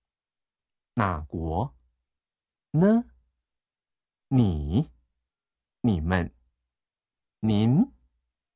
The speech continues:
请问。人。上海。什么？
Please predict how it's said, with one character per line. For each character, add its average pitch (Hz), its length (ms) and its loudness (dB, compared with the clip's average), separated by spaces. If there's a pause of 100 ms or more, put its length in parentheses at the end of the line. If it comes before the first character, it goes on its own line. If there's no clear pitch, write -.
(340)
请 80 400 -4
问。 98 340 0 (1400)
人。 104 500 -2 (920)
上 160 320 0
海。 73 440 -6 (840)
什 - 300 -4
么？ 151 380 0